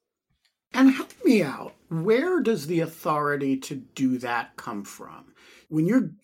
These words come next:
go into court and get a search warrant, the premise is that you're collecting information to investigate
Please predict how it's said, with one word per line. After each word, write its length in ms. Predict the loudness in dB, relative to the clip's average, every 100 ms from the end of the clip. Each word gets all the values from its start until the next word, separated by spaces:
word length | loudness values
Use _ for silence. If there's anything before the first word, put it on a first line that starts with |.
| _ 2
go 180 | 4 4
into 220 | 0 -4
court 500 | -10 -4 -2 -2 -4
and 160 | -6 -4
get 160 | -4
a 60 | -4
search 500 | -6 -6 -6 -6 -14
warrant, 540 | -12 -12 -14 -18 -20 _ _ _ _ _ _
the 140 | -8
premise 640 | -6 -6 0 2 2 -2 -4
is 260 | -6 -6 -8
that 180 | -10
you're 160 | -6 -6
collecting 840 | -8 -8 -6 -2 -2 -2 -8 -6
information 1040 | -2 -2 -4 -8 -6 -6 -8 -8 -8 -10 -10
to 260 | -8 -6 -6
investigate 1040 | -6 -4 -4 -4 -8 -8 -6 -4 -4 -8